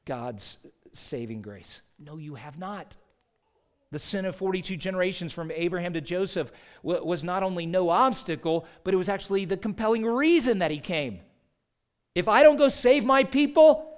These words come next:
no one will." That's re-, that's what you can read be-, between those lines, clearly. Abraham couldn't save him. David couldn't save him. Jeroboam wasn't about to save him. Nobody can save but Jesus.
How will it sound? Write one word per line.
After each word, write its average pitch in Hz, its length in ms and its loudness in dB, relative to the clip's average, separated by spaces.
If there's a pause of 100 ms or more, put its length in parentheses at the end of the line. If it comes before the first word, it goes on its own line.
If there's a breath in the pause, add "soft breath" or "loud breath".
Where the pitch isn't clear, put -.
(140)
no 202 320 4
one 240 220 4
will." 170 300 4 (1080)
That's 208 320 0
re-, 226 180 -4
that's 214 300 2
what 214 200 2
you 208 60 -4
can 180 180 0
read 190 220 -2
be-, 180 140 -2 (100)
between 180 320 -8
those 165 160 -4
lines, 147 300 -6
clearly. 185 440 0 (600 soft breath)
Abraham 180 400 -4
couldn't 135 260 -10
save 131 300 -8
him. 156 160 -14 (320 soft breath)
David 175 420 -2
couldn't 156 280 -10
save 135 300 -6
him. 156 160 -12 (260 soft breath)
Jeroboam 156 600 -4
wasn't 147 240 -6
about 139 240 -8
to 143 60 -16
save 151 320 -8
him. 156 60 -14 (200 loud breath)
Nobody 262 320 0
can 175 160 -8
save 165 300 -4
but 170 120 -8
Jesus. 143 680 -12